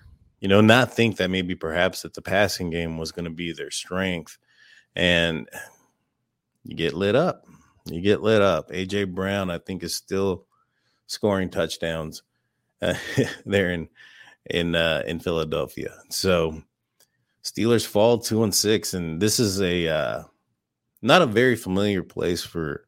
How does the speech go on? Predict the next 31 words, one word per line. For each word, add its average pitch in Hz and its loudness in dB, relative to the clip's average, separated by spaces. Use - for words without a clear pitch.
for - -8
majority 92 0
of 80 -6
the 80 -10
Steeler 87 -6
fans. 87 -6
I 78 -12
mean, 82 -8
the 82 -6
last 90 -2
time 92 -2
this 90 -4
happened 82 -2
was 76 -8
in 76 -14
twenty 85 -8
thirteen. 80 -8
And - -6
so 123 6
it's 117 2
been 143 8
almost 110 6
a 80 -8
decade 78 -4
since - -10
the 78 -8
last 78 -4
time 78 -8
the 67 -10
Steelers 78 -8
were, 71 -16